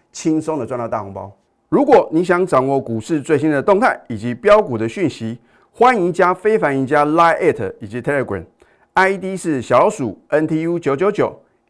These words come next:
at N T U九九九。如果你想要看盘后的影音节目，也欢迎上 YouTube 搜寻非凡赢家。你可以帮我们订阅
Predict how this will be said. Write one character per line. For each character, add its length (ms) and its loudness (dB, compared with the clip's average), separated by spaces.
at 180 4
N 280 0
T 220 -2
U 160 -2
九 180 0
九 160 2
九。 220 0
如 100 0
果 240 6
你 140 2
想 180 2
要 140 2
看 500 0
盘 180 0
后 160 2
的 200 2
影 180 -8
音 200 -2
节 160 -2
目， 280 -2
也 180 -2
欢 260 2
迎 140 0
上 280 0
YouTube 500 -2
搜 300 4
寻 260 -2
非 200 4
凡 200 2
赢 80 -2
家。 320 2
你 100 -4
可 140 4
以 180 4
帮 240 0
我 60 2
们 360 2
订 140 -2
阅 220 4